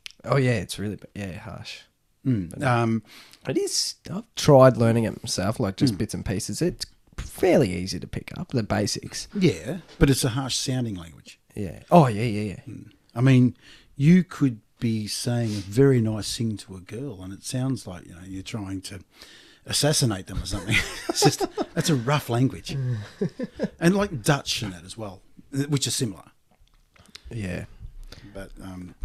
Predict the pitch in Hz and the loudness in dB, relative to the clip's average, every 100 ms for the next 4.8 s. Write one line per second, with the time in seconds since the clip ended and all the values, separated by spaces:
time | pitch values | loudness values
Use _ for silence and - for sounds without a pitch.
0 | - - 131 135 156 147 123 110 113 123 | -6 -6 -4 -2 -2 -2 -4 -4 -6 -6
1 | 120 147 147 135 117 113 107 107 120 113 | -4 4 4 4 0 -2 -2 0 0 0
2 | 107 101 101 101 92 120 87 80 _ _ | -2 -6 -6 -6 -6 -8 -10 -14 _ _
3 | - _ _ - _ 98 92 143 - - | -20 _ _ -20 _ -6 -4 -2 -4 -8
4 | - - - - - 139 139 | -10 -12 -16 -16 -6 -2 -2